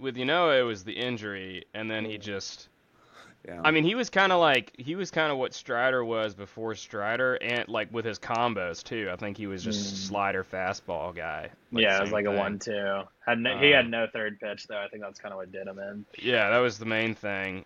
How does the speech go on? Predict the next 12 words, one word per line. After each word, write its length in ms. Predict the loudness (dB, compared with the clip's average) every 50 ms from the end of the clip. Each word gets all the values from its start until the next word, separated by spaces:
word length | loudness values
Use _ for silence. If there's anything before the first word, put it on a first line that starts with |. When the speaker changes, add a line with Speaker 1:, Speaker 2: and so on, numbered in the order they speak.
| _ -8
Speaker 3:
Mm. 420 | -4 -2 -2 0 0 -2 -2 -4 -6
Speaker 1:
um, 140 | -6 -6 -6
or, 100 | -6 -6
or 280 | -4 -4 -4 -4 -4
one 200 | -4 -4 -2 -2
of 80 | -2 -4
the 80 | -6
things, 460 | -6 -6 -6 -6 -6 -4 -6 -8 -8 -10
at 100 | -8 -6
least. 360 | -6 -6 -6 -6 -8 -10 -10 -8
But, 300 | -6 -6 -6 -6 -8 -10 _ -20 -20 _ _ _ _ _ _ _ _ -8
uh, 480 | -6 -6 -4 -4 -4 -4 -6 -6 -6 -8